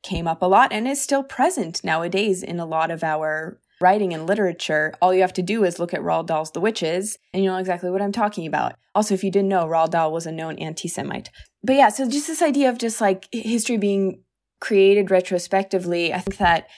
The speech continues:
one of the things that one saw a lot at this storming of the Capitol was the Confederate flag, or what is generally considered to be the Confederate flag by everyone. But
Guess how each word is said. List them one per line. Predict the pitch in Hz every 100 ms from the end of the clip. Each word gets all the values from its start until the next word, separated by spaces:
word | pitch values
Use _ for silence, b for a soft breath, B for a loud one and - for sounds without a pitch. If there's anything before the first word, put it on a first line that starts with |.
| B
one | 202 220
of | 214
the | 196
things | 196 185 185
that | -
one | 185 175
saw | 170 180 170
a | 170
lot | 170 170
at | 170 170
this | 170 -
storming | - 175 170 170 160 160 -
of | 165 160 170
the | 175
Capitol | 170 165 170 165 160
was | 160 160 -
the | 180 175 170
Confederate | 196 180 226 269 311 -
flag, | - 190 202 302 262 -
or | 214 208 196
what | 185 190 202
is | 185 165
generally | 190 185 190 180 175
considered | 196 185 254 294 202
to | -
be | 180 208 277
the | 202 170 156 -
Confederate | 180 170 170 156 -
flag | 156 135 -
by | 185 180
everyone. | 180 180 165
But | 170